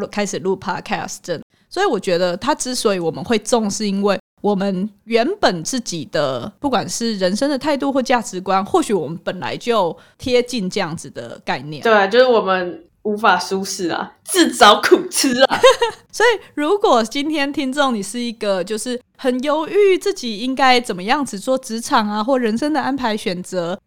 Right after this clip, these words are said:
Speaker 1: 或者是，诶，你也是正转换工作或面临一个人生瓶颈的时候，其实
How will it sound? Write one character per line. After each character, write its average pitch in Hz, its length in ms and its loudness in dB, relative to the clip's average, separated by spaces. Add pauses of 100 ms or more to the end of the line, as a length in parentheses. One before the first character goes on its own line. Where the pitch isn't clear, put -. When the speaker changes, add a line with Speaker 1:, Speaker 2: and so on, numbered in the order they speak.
(100)
Speaker 1:
或 381 160 -2
者 294 140 -2
是， 277 400 -2
诶， 262 100 0
你 302 140 -2
也 262 100 -2
是 247 380 -4 (260)
正 247 320 2 (120)
转 190 180 -6
换 254 220 0
工 226 200 -2
作 226 240 -2
或 233 260 0 (100)
面 262 200 0
临 190 140 0
一 208 80 -2
个 208 140 -2
人 196 240 -6
生 226 200 2
瓶 185 240 -2
颈 190 200 -4
的 156 100 -8
时 - 100 -6
候， 185 140 0
其 302 160 -4
实 - 80 4